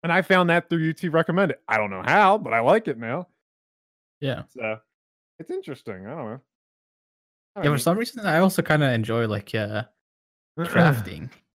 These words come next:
Speaker 2: in a way, and, like, people going in, into the wilderness and doing stuff for some reason,
Speaker 1: Oh,
Speaker 2: even though
Speaker 1: that's
Speaker 2: I never do
Speaker 1: cool.
Speaker 2: that in real life. <laughs>
Speaker 1: Oh, that's
Speaker 2: It's like
Speaker 1: cool,
Speaker 2: the,
Speaker 1: like the
Speaker 2: it's like the opposite of me, but I kind of enjoy watching it for some reason.
Speaker 1: Yeah, you wouldn't wanna be doing it, but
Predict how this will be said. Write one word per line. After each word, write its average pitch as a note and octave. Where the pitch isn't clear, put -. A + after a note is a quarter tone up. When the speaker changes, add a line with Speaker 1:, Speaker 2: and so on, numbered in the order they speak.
Speaker 2:
in A2
a G#2
way, G2
and, A2+
like, A2+
people C3
going A#2+
in, A#2+
into B2
the G#2+
wilderness A#2+
and G#2+
doing A#2+
stuff -
for C3
some C3
reason, C3
Speaker 1:
Oh, B2
Speaker 2:
even C3
though C3
Speaker 1:
that's A#2+
Speaker 2:
I -
never B2
do B2+
Speaker 1:
cool. B2
Speaker 2:
that C3
in A#2+
real C3
life. D#3
<laughs> -
Speaker 1:
Oh, C#3
that's D3
Speaker 2:
It's -
like C#3
Speaker 1:
cool, A2
Speaker 2:
the, G#2+
Speaker 1:
like A2+
the -
Speaker 2:
it's C#3
like G3+
the G#3
opposite D3
of G#2
me, A2
but A2
I A2
kind B2
of G#2+
enjoy G#2
watching G#2
it B2+
for -
some G#2
reason. G#2+
Speaker 1:
Yeah, F#2
you G2+
wouldn't G#2
wanna F2+
be F2
doing G2
it, E2+
but F#2+